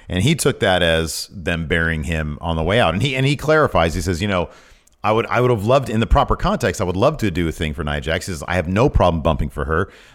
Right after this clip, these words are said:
Uh, she's a very powerful woman." And in fact, when they went over the rehearsal and stuff of what they did, he said, "I really enjoyed it.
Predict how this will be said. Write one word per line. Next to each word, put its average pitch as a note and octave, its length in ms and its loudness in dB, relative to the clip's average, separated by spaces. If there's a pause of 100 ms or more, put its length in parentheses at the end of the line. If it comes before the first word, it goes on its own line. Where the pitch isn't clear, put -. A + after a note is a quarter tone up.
(120)
Uh, E2 360 2
she's F2+ 200 -6
a D2+ 40 -8
very A2 200 0
powerful F#2 420 2
woman." D#2 340 0
And E2 200 -2
in E2 80 -2
fact, F2+ 300 -2
when F2+ 120 -2
they D#2+ 100 0
went E2+ 200 -2
over D#2 200 -4
the C#2+ 120 -4
rehearsal D#2 400 -6
and C#2+ 100 -6
stuff - 260 -8
of D2 60 -10
what C#2+ 140 -6
they C2+ 120 -6
did, F#2 380 2
he C#2 100 -6
said, C#2+ 180 -6
"I C2+ 80 -2
really C#2 300 -4
enjoyed G#2+ 360 -2
it. C#2+ 160 -6